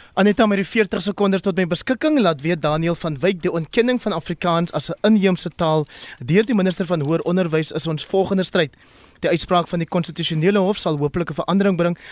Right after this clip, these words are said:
ten opsigte van die regering se ignorering van Afrikaans as 'n onderrigtaal en taal van die howe. En Daniel is die uitvoerende voorsitter van die dak netwerk.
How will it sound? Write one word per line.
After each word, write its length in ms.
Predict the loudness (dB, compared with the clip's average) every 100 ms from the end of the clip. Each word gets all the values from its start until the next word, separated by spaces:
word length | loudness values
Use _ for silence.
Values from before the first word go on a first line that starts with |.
| -12
ten 200 | -6 -2
opsigte 400 | -2 -2 -2 -2
van 160 | -2 0
die 80 | 0
regering 440 | -2 0 0 0
se 100 | -2 -2
ignorering 720 | -2 0 0 2 2 2 0
van 120 | -2
Afrikaans 600 | -4 -4 -4 -2 -2 -4 -10 -20 -6
as 180 | -4 -2
'n 60 | -2
onderrigtaal 540 | -2 -2 -2 -2 -2
en 240 | 2 0 2
taal 240 | 0 -2
van 160 | -2 -4
die 120 | -2
howe. 320 | -2 -2 -4 -8 -18 -8
En 180 | -6 -4
Daniel 300 | -2 -2 -2
is 60 | -2
die 100 | -4
uitvoerende 560 | -4 -4 -2 -4 -6 -10 _
voorsitter 640 | -14 0 0 0 -4 -8
van 140 | -8
die 120 | -8 -4
dak 240 | -4 -4
netwerk. 640 | -2 -2 0 0 0 -2